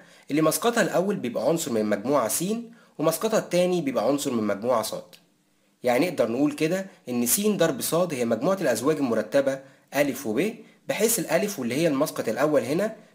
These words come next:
بينتمي إلى س، والب واللي هي المسقط التاني بينتمي إلى صاد.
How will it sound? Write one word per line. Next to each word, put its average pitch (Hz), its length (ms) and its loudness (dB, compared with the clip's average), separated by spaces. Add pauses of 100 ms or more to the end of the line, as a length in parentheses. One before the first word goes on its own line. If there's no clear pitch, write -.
بينتمي 117 440 0
إلى 107 260 -2
س، 170 160 -2 (540)
والب 156 440 2
واللي 131 220 -2
هي 180 60 2
المسقط 165 300 0
التاني 147 600 0
بينتمي 110 560 -2
إلى 107 120 0
صاد. - 220 -10